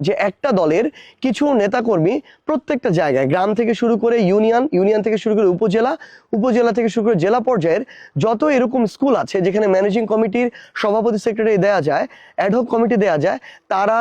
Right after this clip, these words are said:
তাদের দলীয় তোষামোদি করা, তেলবাজি করা, আনুগত্যশীল ওই লোকগুলাকে স্কুলগুলোর সভাপতি, সেক্রেটারি বানালো, কলেজগুলোর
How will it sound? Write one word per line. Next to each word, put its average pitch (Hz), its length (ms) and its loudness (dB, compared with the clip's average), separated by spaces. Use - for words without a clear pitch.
তাদের 196 300 2
দলীয় 233 360 2
তোষামোদি 254 580 0
করা, 240 180 0
তেলবাজি 233 520 2
করা, 220 180 0
আনুগত্যশীল 254 640 0
ওই 220 160 2
লোকগুলাকে 226 480 0
স্কুলগুলোর 233 560 2
সভাপতি, 226 500 0
সেক্রেটারি 202 400 0
বানালো, 151 280 0
কলেজগুলোর 240 540 0